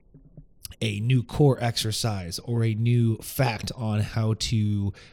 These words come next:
you know, address a particular issue today, you will walk away with,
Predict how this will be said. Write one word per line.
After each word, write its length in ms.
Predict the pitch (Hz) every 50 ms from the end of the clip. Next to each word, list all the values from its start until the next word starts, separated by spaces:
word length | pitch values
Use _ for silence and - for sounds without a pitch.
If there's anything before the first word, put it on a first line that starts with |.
| - - 107
you 120 | 101 98
know, 100 | 101 104
address 280 | 107 - 117 107 - -
a 60 | 104
particular 460 | - 107 - 101 92 - 95 90 87
issue 560 | - 90 123 170 180 - - 117 101 95 92
today, 520 | - - 113 95 98 92 92 90 92 92 - - _ _ _ _ - - _ - _ -
you 280 | - - 98 101 107 107
will 200 | 120 127 123 120
walk 220 | 113 110 110 -
away 400 | 113 104 104 107 104 101 101 95 - - - - - - - - _
with, 520 | - 95 101 101 98 92 - - - -